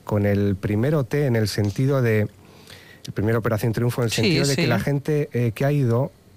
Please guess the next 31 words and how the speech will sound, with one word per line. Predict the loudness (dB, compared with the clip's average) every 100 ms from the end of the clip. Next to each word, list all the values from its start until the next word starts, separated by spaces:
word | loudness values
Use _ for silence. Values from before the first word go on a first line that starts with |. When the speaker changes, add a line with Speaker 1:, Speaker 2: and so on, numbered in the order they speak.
| -8
Speaker 1:
es | -4 -4 -2
muy | 0 0 0
real, | 0 0 2 0 -2 -2
muy | 0
real | 0 2 2
en | 0
el |
sentido | 0 -2 0 0 0
de | 0
que | 0
Speaker 2:
Sí, | 0
Speaker 1:
no | 2
Speaker 2:
es | 0
muy | 2 2
humana | 2 2 2
y |
muy | 2
cercana, | 0 -2 -2 0 0 0
Speaker 1:
Eso |
es, | 0 0
Speaker 2:
¿no? |
Speaker 1:
han | 0 -2
si-, | -2
eh, | -4 -4 -6
son | -2 -2
Speaker 2:
Ujú. | -2 -4
Speaker 1:
personas | -4 0 0 2
normales, | 2 2 0 0
corredores | -2 0 0 0 -2
que, | -2 -4 -4
que | -4